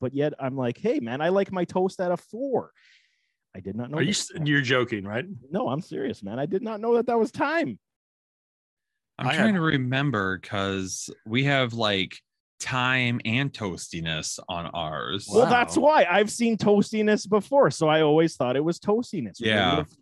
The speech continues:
Speaker 1: rate of toastiness. It is not.
Speaker 2: Okay, my question is for this is who are the, who are the demons out there that are putting their toast on nines and eights then? If that's eight or nine minutes, like, what,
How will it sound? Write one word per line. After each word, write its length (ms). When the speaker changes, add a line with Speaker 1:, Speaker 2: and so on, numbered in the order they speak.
Speaker 1:
rate 220
of 160
toastiness. 720
It 100
is 140
not. 240
Speaker 2:
Okay, 220
my 240
question 360
is 140
for 100
this 140
is 140
who 240
are 100
the, 320
who 100
are 80
the 100
demons 540
out 240
there 400
that 180
are 240
putting 200
their 120
toast 340
on 240
nines 500
and 200
eights 300
then? 260
If 80
that's 240
eight 160
or 60
nine 260
minutes, 220
like, 100
what, 220